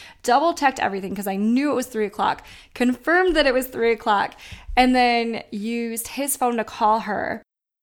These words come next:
And once I called her, you know, like, caught my breath, called her, it was all fine. But all I had to do was send that text message that morning to say, "Hey, happy wedding day.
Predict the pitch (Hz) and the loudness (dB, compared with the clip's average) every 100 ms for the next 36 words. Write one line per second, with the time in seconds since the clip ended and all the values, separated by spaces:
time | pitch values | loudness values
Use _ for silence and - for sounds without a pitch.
0 | - 233 226 214 202 202 202 - _ _ | -2 0 2 2 0 -4 -6 -10 _ _
1 | _ 254 320 330 294 - 220 208 202 190 | _ -2 0 0 -2 0 0 0 -4 -4
2 | 190 208 - - - 214 202 190 - 196 | -4 -6 -6 -6 -6 -4 -4 -6 -6 -4
3 | 190 196 190 - - 247 262 - 208 180 | -4 -6 -8 -6 -2 -2 -2 -4 -4 -2
4 | 208 330 - - - - 240 - 277 339 | -6 -8 -12 -20 -16 -6 -4 -2 0 2
5 | 330 285 220 247 269 269 269 240 220 220 | 2 0 0 -2 0 0 -2 -4 -4 -2
6 | 226 226 - 202 - 220 247 220 208 202 | -2 -2 -4 -8 -6 -6 -4 -4 -4 -4
7 | 190 208 226 220 214 196 196 320 311 262 | -4 -4 -4 -6 -6 -6 -2 0 2 2
8 | 262 247 233 233 226 214 214 | 2 0 0 0 -2 -2 -2